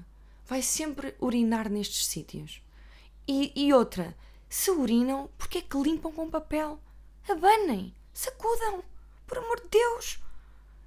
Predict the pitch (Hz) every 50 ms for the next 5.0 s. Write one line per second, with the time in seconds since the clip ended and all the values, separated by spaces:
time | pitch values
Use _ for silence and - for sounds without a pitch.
0 | - - - 226 240 349 403 453 370 381 349 349 339 285 269 269 277 277 - 220
1 | 196 214 190 180 185 175 175 165 160 160 170 - 190 311 311 339 - 330 311 285
2 | 277 277 269 269 262 269 - - - - - - - - - - - - - 233
3 | 240 240 233 233 233 233 226 233 226 - - - - 233 220 190 185 170 170 165
4 | 180 - - - - - - - - - - 233 - - 247 240 196 190 175 160